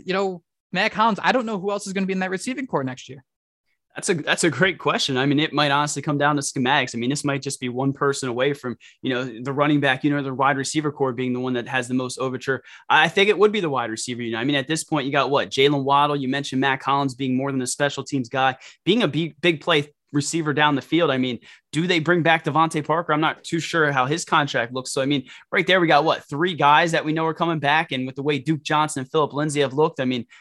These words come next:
Speaker 2: this coaching staff, they were the guys that were ahead of this unit last week. So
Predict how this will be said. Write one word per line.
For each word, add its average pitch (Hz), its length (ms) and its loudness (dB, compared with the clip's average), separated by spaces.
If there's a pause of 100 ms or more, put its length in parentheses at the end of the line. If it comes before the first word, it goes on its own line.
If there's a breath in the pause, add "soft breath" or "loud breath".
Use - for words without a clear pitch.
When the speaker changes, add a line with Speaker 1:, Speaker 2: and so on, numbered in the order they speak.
Speaker 2:
this - 120 -4
coaching 214 320 0
staff, 160 320 0
they 135 220 0
were 254 140 -4
the 175 80 -2
guys 180 320 2
that 165 120 -2
were 160 260 -2 (200)
ahead 160 280 0
of 190 80 0
this 185 200 -2
unit 208 280 -4
last 113 280 -4
week. 117 160 -12
So 139 300 -2